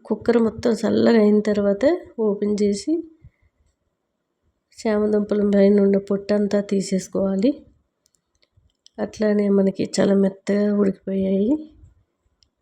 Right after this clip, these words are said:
టమాటాలు కూడా పైన పొట్టంతా కూడా తీసేసుకోవాలి. మనకి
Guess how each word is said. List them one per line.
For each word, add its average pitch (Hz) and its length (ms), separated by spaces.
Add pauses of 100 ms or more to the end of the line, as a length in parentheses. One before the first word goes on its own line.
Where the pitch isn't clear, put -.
(160)
టమాటాలు 214 560
కూడా 208 360
పైన 208 360
పొట్టంతా 202 640
కూడా 196 420
తీసేసుకోవాలి. 190 920 (1700)
మనకి 220 380